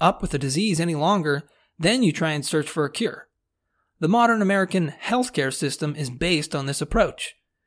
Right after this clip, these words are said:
This makes sickness the starting point and disease the entity. The second approach is preventative healthcare.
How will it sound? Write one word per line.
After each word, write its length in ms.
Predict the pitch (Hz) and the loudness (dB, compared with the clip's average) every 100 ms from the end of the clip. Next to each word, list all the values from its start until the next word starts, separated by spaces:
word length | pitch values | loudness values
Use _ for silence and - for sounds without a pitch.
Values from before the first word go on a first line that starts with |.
| _ _ | _ _
This 240 | 160 240 | 2 2
makes 360 | - 190 175 - | 2 0 -2 -6
sickness 560 | - - 240 247 233 - | -4 -2 -2 0 -2 -2
the 300 | 170 160 151 | -2 -4 -2
starting 500 | - - 202 233 165 | -4 0 2 4 2
point 320 | 143 135 135 | 0 -2 -4
and 360 | 151 151 147 - _ | -6 -4 -6 -8 _
disease 560 | 151 127 214 175 143 | -2 0 0 0 -2
the 160 | 135 165 | 0 0
entity. 400 | 214 - - - _ _ _ _ _ _ _ _ _ _ _ _ | 0 -4 -12 -14 _ _ _ _ _ _ _ _ _ _ _ _
The 80 | 165 | 0
second 260 | 294 285 | 2 2
approach 460 | 269 - 156 151 - | 0 2 2 2 -2
is 220 | 165 156 | 0 0
preventative 680 | - - 165 135 185 185 147 | -2 0 0 2 2 2 0
healthcare. 480 | 139 123 - 135 - | -2 -6 -6 -12 -12